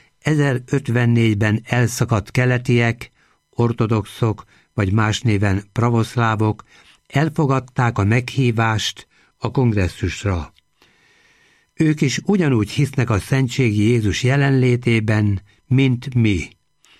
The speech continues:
Tizenegyedik Piusz pápa szívügyének tartotta az egység helyreállítását, szorgalmazását a keleti és nyugati keresztények között.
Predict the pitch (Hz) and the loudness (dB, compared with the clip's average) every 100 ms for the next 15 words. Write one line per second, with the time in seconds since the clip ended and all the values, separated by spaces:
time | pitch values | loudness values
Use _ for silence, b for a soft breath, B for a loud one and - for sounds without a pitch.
0 | b b b b b b - 143 147 143 | b b b b b b -2 2 2 2
1 | 131 135 123 - 131 123 - 131 123 127 | 2 0 0 0 2 0 0 -2 0 0
2 | - - 156 120 110 110 107 98 - 117 | -2 0 2 2 2 2 2 0 -2 -2
3 | 117 110 104 - 113 107 - b b b | -2 -2 -4 -2 -2 -2 -6 b b b
4 | b - 98 - 131 127 - 131 120 110 | b -4 -4 -2 -4 -2 -2 0 0 0
5 | - - - 117 113 113 110 110 107 101 | -8 -8 0 2 2 2 0 0 0 -2
6 | 110 104 - 110 104 104 - _ _ _ | -2 -2 -2 0 0 -4 -12 _ _ _
7 | _ - - 113 117 117 113 107 110 107 | _ -10 -2 -2 0 2 2 2 0 0
8 | 101 - 104 104 - b b b b b | 0 0 -2 -2 -8 b b b b b
9 | - - 147 143 - 127 123 123 b b | -4 0 0 0 0 0 0 -4 b b
10 | - 104 - 123 135 123 120 - 120 117 | -4 -2 0 0 2 0 -2 -2 0 0
11 | 101 - 110 101 98 - 101 85 92 - | -2 -2 0 2 0 -4 -4 -2 -4 -6
12 | _ - | _ -20